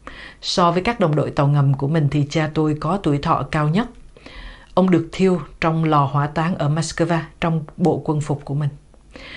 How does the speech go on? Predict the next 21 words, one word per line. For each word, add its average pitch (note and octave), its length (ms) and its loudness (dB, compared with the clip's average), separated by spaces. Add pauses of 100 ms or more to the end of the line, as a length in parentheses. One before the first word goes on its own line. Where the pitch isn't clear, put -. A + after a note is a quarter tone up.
(220)
Trong G#3 200 8
mười E3+ 140 6
sáu G3 260 0
năm B3+ 200 4
cầm D#3 220 2 (100)
quyền, C#3+ 300 2 (100)
Putin F#3+ 500 2
đã C#3+ 260 -2
đạt E3+ 280 2
được D#3+ 300 0
tất C#4+ 200 -2
cả D#3 160 2
những F3+ 320 0
gì E3 240 4
mà D3+ 200 0
một D3+ 180 -2
kẻ D3 160 0
độc - 240 0
tài C#3+ 180 4
muốn E3 300 6
có. F3+ 240 -4